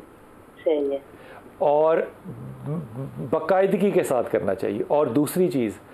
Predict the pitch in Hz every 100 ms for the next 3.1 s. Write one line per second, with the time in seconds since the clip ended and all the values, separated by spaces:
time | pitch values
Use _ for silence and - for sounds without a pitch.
0 | - - - - - 185 214 - - 175
1 | 156 160 202 226 165 170 185 175 156 156
2 | 160 156 160 143 175 - 131 101 80 71